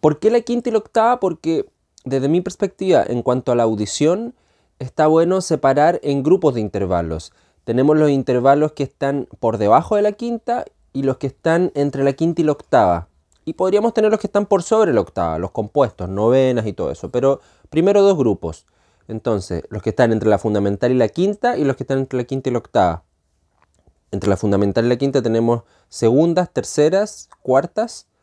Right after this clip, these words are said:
y la quinta, las quintas. Y después, entre la quinta y la octava, tenemos sextas, bueno, quinta aumentada si se quiere, pero sextas y séptimas.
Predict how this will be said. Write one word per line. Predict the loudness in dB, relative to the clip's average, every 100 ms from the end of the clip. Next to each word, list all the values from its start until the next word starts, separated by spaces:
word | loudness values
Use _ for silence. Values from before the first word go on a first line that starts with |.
| _ _ _ _ _
y | -2
la | 0
quinta, | 0 -2 -4 -8 _ _ _ _
las | -8 -4
quintas. | -4 -4 -8 -10 -20 _ _ _ _ _ _
Y | 0
después, | 0 2 2 2 -2 -4
entre | -4 0 0
la | 0 0
quinta | -2 -2
y | -2
la |
octava, | -4 0 2 2
tenemos | 2 0 0 -2
sextas, | -2 -4 -4 -4 -4 -4 -8 -14 -18 _
bueno, | -12 -10 -6
quinta | -4 -2
aumentada | 0 0 2 2
si | 0
se | -6 -2
quiere, | -4
pero | -2 -4 -4
sextas | -2 -2 -2 -4 -4 -4 -10
y | -4
séptimas. | -2 -2 -4 -8 -10 -14